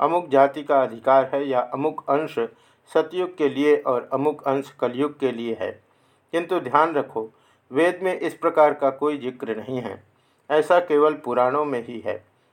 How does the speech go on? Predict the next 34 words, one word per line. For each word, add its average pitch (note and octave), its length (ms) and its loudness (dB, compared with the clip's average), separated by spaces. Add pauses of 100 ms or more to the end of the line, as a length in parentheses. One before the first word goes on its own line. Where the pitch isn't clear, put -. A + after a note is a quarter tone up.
(120)
क्या D3+ 160 6
नौकर D3 400 2
कभी E3 300 -4
अपने D#3 300 -4
मालिक C3+ 400 2
को D#3+ 120 0
आज्ञा B2+ 400 0
दे B2+ 160 -4
सकता D3 360 0
है? D#3 280 -4 (640)
स्मृति, F3 480 0
पुराण, D#3+ 480 2
तंत्र, D3+ 540 0 (260)
ये E3 160 0
सब E3 260 0
वहीं C#3+ 320 0
तक D3+ 320 -2
ग्राह्य B2+ 400 2
हैं D3+ 340 -2 (360)
जहाँ D#3 300 4
तक D#3 180 2
वे D3+ 140 0
वेद C#3 320 0
का C#3+ 140 2
अनुमोदन B2 600 -4
करते A2+ 340 -6
हैं। - 260 -18 (540)
ऐसा D#3+ 280 4
न D3+ 100 -2
होने D3 380 0
पर C#3+ 220 2
उन्हें C#3+ 400 -4
अविश्वसनीय C3+ 720 -4
मानकर C3+ 480 0